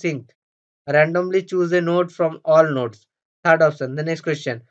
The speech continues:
which of the following is a star graph of node five? पहला ऑप्शन। तो और एक बार देख लेते हैं पहले से किसका आंसर क्या हुआ है। पहला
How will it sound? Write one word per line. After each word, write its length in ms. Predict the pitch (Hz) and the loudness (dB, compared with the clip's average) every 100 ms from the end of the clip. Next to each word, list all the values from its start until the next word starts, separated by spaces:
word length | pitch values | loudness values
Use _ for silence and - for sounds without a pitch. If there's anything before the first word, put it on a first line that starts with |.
| _ _ | _ _
which 160 | 156 160 | -6 -4
of 60 | 175 | -2
the 100 | 190 | -2
following 440 | 185 175 180 196 180 | 0 0 0 -2 -6
is 100 | 165 | -8
a 20 | 175 | -10
star 300 | - 156 160 | -2 0 0
graph 240 | 165 165 165 | 2 0 2
of 120 | 190 170 | -4 -2
node 200 | 156 160 | -6 -6
five? 280 | - 151 123 120 _ _ - | -2 -2 -2 -8 _ _ 0
पहला 240 | 151 156 | 2 4
ऑप्शन। 340 | 151 - 123 113 _ _ _ _ _ _ _ | 0 -2 -10 -10 _ _ _ _ _ _ _
तो 60 | 175 | -8
और 280 | - 160 170 | 0 2 2
एक 120 | 170 | 2
बार 140 | 185 | 0
देख 180 | 170 175 | 0 -2
लेते 220 | 170 170 | -2 -2
हैं 60 | 175 | -2
पहले 240 | 170 151 147 | -2 -2 -4
से 160 | 170 | -6
किसका 340 | 190 175 - 170 | -8 -10 -8 -8
आंसर 240 | 160 165 | -6 -10
क्या 180 | 156 160 | -4 -2
हुआ 280 | 151 139 135 | 0 0 -2
है। 100 | 165 - _ _ _ _ _ _ _ _ _ _ - | -2 -6 _ _ _ _ _ _ _ _ _ _ -2
पहला 220 | 151 | 2